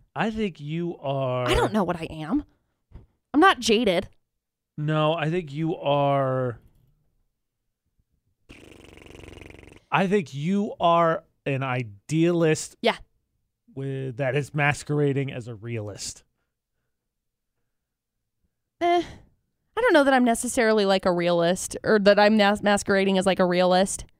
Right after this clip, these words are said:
Speaker 1: I think so, because I think you have, you have an idealist with all your ideals up here.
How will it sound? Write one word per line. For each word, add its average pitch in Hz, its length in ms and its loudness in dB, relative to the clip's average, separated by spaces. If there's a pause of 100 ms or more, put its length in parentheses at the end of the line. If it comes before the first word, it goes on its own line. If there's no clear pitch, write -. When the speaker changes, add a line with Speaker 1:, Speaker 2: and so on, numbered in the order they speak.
(720)
Speaker 1:
I 156 80 -6
think 170 160 -6
so, 147 240 -2
because 135 280 -4
I 156 80 2
think 156 280 -4
you 160 100 0
have, 147 160 -2 (260)
you 143 160 -10
have 143 120 -8
an 143 240 -8
idealist 165 560 2
with 151 100 -2
all 156 180 2
your 151 120 2
ideals 143 380 2
up 135 160 -2
here. 135 400 0